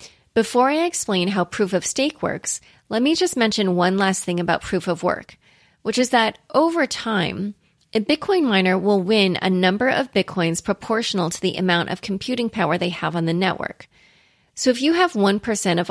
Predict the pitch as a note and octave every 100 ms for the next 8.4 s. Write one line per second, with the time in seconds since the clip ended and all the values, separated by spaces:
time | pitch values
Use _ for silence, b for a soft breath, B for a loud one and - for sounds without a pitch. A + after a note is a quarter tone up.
0 | - G#3+ A#3+ C#4 D4 C4 A3+ G3+ F#3 F3+
1 | F#3+ E3 - - G#3 B3+ C#4+ A3+ G#3 F3+
2 | E3 D#3+ - A#2 B3 _ b b b b
3 | - B3+ - A#3+ A#3 - D#4 C4+ F#3+ G3
4 | - b b A#3+ B3+ - A#3+ C#4 F#4 F#4
5 | C#4 G3+ F#3+ E3+ E3 E3+ - F#3 F#3+ G#3
6 | A#3 G3+ G3 F3 E3 F3 E3+ A#3+ D4+ D#4
7 | - b b b - G#3+ A#3 A3+ A#3 G3+
8 | G3 C#4 G3+